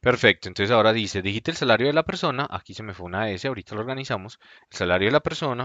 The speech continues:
entonces vamos a decirle que este señor tiene un salario de millón doscientos,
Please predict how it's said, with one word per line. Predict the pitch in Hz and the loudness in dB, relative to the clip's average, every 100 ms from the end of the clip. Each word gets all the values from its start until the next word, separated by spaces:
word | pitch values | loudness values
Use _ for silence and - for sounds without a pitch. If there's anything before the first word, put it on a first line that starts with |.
| 117 | -10
entonces | - 92 | -12 -8
vamos | 101 107 | -6 -2
a | |
decirle | 101 95 98 | -2 -2 -6
que | - | -8
este | 107 123 | -12 -8
señor | 131 123 117 - _ _ _ _ _ _ | -8 -6 -8 -10 _ _ _ _ _ _
tiene | 92 | -12
un | 92 | -4
salario | 107 107 110 | 0 0 0
de | 104 | -4
millón | 90 87 90 | -6 -8 -6
doscientos, | 123 - 117 92 98 - - | -6 -4 -6 -6 -12 -12 -16